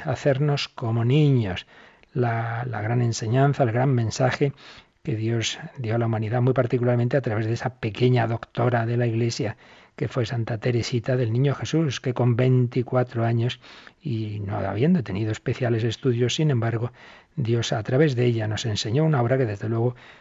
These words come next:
si no la habéis leído, aconsejo a todo el mundo que la lea, la, la autobiografía de Santa Teresita, la historia de un alma,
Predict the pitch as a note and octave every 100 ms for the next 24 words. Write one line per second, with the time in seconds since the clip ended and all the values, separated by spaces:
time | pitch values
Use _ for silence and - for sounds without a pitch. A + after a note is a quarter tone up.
0 | - - A#2 A#2+ A#2+ A2+ A#2 B2 B2 A#2+
1 | - A2+ A2 - C3 B2 B2 C3+ C3+ A2+
2 | G#2 G#2+ C#3+ B2+ - - - G#2+ A2 A2
3 | G#2+ - G#2+ G#2+ G2 - B2 A#2 B2 A#2
4 | A2 G#2+ - C#3 A2+ G2+ - - E3 F#3
5 | D3+ D#3+ G#3+ A3 B2